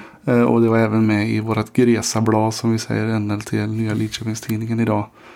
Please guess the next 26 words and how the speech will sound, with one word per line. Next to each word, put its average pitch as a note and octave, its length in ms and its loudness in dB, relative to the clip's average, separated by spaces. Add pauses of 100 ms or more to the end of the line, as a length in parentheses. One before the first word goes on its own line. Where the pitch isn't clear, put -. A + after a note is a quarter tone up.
(340)
Eh, A2+ 240 0
och G#2+ 60 2
det, G#2+ 420 -2
det - 120 -4
har G#2+ 40 0
ju G#2+ 60 0
strömmat A#2 460 2
in G#2 280 2 (500)
både F3+ 320 2
positivt B2+ 760 0
och - 280 -4
negativt, - 560 -6
tyvärr. - 320 -6
Som C3+ 540 -2
vanligt, A#2 320 -4
det - 100 -2
visste C#3+ 240 0
vi B2 100 -2
ju. A#2 100 0 (460)
Men B2+ 400 2 (180)
framförallt A#2+ 680 0
massor A#2+ 760 2
med A2+ 300 0
glada A2+ 340 2
tillrop A2+ 580 0
och, A2 200 0